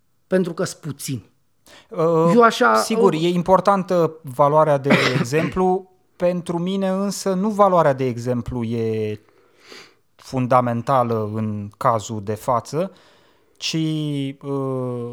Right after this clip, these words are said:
Speaker 2: mă uit la un alt aspect și anume această demisie în bloc semnalează până la urmă faptul că la vârful D N A e ceva stricat.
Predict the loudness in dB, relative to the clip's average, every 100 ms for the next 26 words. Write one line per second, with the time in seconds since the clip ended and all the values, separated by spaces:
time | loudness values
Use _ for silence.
0 | -6 -2 0 4 4 6 2 2 0 0
1 | -6 -6 -2 0 2 0 -2 -2 -2 -2
2 | -2 -4 -2 -2 -2 0 0 -2 -4 -4
3 | -2 0 0 2 4 2 -4 -18 _ _
4 | _ _ _ _ _ _ _ -4 2 2
5 | 4 4 4 2 0 -2 -2 0 0 0
6 | -2 -2 -2 -2 -6 -2 2 2 0 -8
7 | -4 0 2 2 0 -2 -8 _ -10 -8
8 | -8 -6 -4 -2 -2 -4 -6 -8 -6 -6
9 | -2 -2 0 -2 -2 -4 -4 -6 -6 -4
10 | 0 -2 -2 -8 -4 -4 -4 -8 -20